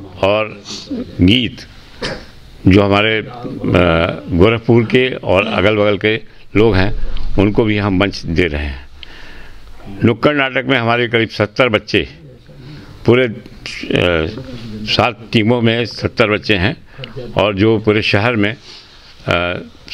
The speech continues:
सात, पाँच, छः दिन में मिला करके करीब सत्तर जगह पे नाटक करेंगे वो। तो इस तरह से पूरे, अ, नगर में, अ, रंगोत्सव का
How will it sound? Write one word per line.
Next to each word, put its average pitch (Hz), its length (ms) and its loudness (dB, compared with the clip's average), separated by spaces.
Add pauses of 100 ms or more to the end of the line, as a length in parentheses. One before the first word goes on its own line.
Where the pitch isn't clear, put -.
(340)
सात, 101 240 0 (400)
पाँच, 101 220 0
छः 123 200 2
दिन 113 120 0
में 110 180 2
मिला 107 200 2
करके 98 280 -2
करीब 101 140 0
सत्तर 101 380 -2
जगह 98 220 2
पे 92 220 -4 (400)
नाटक 87 360 0
करेंगे 85 280 -2
वो। 147 200 -6 (760)
तो - 80 6
इस 101 120 0
तरह 113 160 0
से 123 160 0
पूरे, 107 380 2
अ, 110 80 -4 (1000)
नगर 110 360 4
में, 117 200 2
अ, - 60 -14 (1040)
रंगोत्सव 107 480 2
का 92 360 -4